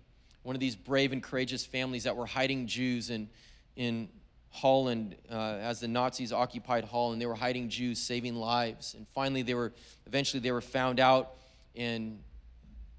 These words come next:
Corrie and her sister Betsy and her father were all put in concentration camps. Her father died in a concentration camp. Her sister Betsy died in a concentration camp. She survived. And she talked a lot about forgiveness, and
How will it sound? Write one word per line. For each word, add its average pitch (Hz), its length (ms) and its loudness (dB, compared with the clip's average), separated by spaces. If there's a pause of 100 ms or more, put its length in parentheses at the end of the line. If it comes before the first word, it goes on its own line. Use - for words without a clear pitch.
(160)
Corrie 147 560 6
and 127 140 2
her 127 100 -2
sister 135 400 -2
Betsy 135 440 2
and 127 80 -2
her 113 80 -4
father 127 400 4
were 120 140 0
all 127 280 4 (260)
put 143 180 2
in 127 120 0
concentration 123 760 -4
camps. - 600 -10 (920)
Her 113 60 -12
father 131 360 4
died 127 400 6
in 131 100 -2
a 120 40 -4
concentration 127 720 -6
camp. 127 360 -6
Her 117 80 -10
sister 120 360 -6
Betsy 123 420 -4
died 127 420 2 (360)
in 120 100 -6
a - 20 -6
concentration 123 720 -6
camp. 123 320 -6
She - 220 0
survived. 110 720 0 (1120)
And - 100 -10
she - 120 -2
talked 123 260 2
a 123 40 -2
lot 117 200 4
about 123 320 2
forgiveness, 113 640 -6
and 113 160 -6